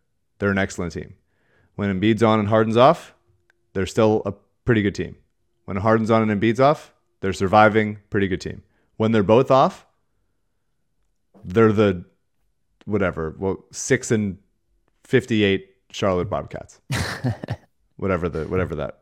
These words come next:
Speaker 1: number
Speaker 2: Yeah,
Speaker 1: was.
Speaker 2: I re-,
Speaker 1: It
Speaker 2: wow,
Speaker 1: just,
Speaker 2: I remember
Speaker 1: they're,
Speaker 2: that team.
Speaker 1: they're, they're the worst team of all time when they're off the court.
Speaker 2: Is that
Speaker 1: So,
Speaker 2: M K G?
Speaker 1: just, sure.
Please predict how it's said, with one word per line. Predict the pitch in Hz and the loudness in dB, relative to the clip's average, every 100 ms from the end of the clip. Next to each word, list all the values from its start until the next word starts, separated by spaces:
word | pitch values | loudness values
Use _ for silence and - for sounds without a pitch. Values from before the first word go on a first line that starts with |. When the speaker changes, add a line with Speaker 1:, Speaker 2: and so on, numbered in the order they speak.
| _ | _
Speaker 1:
number | 73 69 | -16 -10
Speaker 2:
Yeah, | 92 87 | -6 -4
Speaker 1:
was. | 90 | -4
Speaker 2:
I | 80 | -2
re-, | 101 113 | -2 -2
Speaker 1:
It | 110 | -2
Speaker 2:
wow, | |
Speaker 1:
just, | 82 92 | 0 -2
Speaker 2:
I | 82 | 0
remember | 104 95 113 | -2 0 0
Speaker 1:
they're, | 101 | 0
Speaker 2:
that | 71 73 | -4 -12
team. | - 98 80 | -14 -16 -6
Speaker 1:
they're, | 110 107 78 - | -2 -2 -4 -8
they're | 110 113 | 0 0
the | 98 | 2
worst | 104 101 104 - | 0 2 0 -2
team | 113 98 | -6 -6
of | 90 | -4
all | 87 | -6
time | - 90 76 | -6 -10 -10
when | 78 | -10
they're | 80 | -10
off | 78 - | -12 -12
the | 104 | -12
court. | 78 - _ - _ _ | -12 -12 _ -20 _ _
Speaker 2:
Is | 117 | -4
that | 147 | 0
Speaker 1:
So, | 123 104 98 95 | 2 2 0 -4
Speaker 2:
M | 110 120 | -4 -4
K | - 143 | 0 0
G? | 104 - 107 117 135 | 0 -4 -4 -4 -6
Speaker 1:
just, | - _ _ _ _ _ | -10 _ _ _ _ _
sure. | - 104 85 | -6 -4 -4